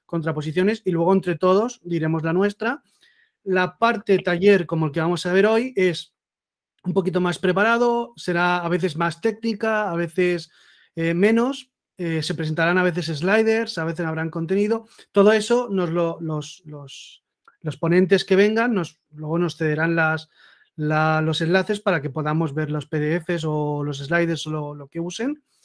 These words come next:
¿de acuerdo? Entonces podéis siempre estar al día y siempre descargar todo el contenido que veáis, ¿de acuerdo?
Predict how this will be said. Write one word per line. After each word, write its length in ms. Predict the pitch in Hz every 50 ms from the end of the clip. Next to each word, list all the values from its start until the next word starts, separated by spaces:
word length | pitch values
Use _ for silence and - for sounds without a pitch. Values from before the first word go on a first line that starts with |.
| _ _ _
¿de 60 | 160
acuerdo? 380 | 151 135 160 170 185 226 277 294 196
Entonces 240 | 165 147 165 - -
podéis 300 | - 151 151 160 151 -
siempre 260 | - 175 165 151 170
estar 180 | 160 - 180 175
al 120 | 170 165
día 280 | 160 175 185 202 214 - - - - _
y 80 | - 156
siempre 220 | - 175 151 175
descargar 440 | 170 165 - - 156 143 143 147 143
todo 200 | 143 - 170 160
el 80 | 151 -
contenido 440 | - 151 139 135 143 143 143 143 135
que 120 | - 147
veáis, 380 | 135 131 123 123 _ - - _
¿de 80 | _ _
acuerdo? 380 | _ - 165 165 202 277 370